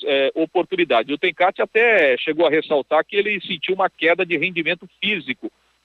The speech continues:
por parte do Pirambu, né? Mas até em razão das poucas opções que o Londrina tem no ataque,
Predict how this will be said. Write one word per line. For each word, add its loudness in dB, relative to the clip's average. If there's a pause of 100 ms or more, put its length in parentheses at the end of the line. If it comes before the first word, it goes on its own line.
por 2
parte 0
do 0
Pirambu, 0 (500)
né? 0
Mas 0
até 2
em -6
razão 2
das 0
poucas -2
opções -2
que -4
o 0
Londrina 0
tem -4
no 0
ataque, 0